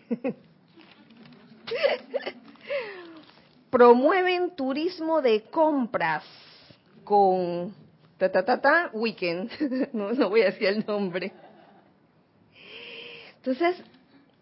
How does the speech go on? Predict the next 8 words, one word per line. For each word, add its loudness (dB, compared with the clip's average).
lo 2
que 0
percibo -2
aquí -4
es -8
que 2
el -4
turismo -4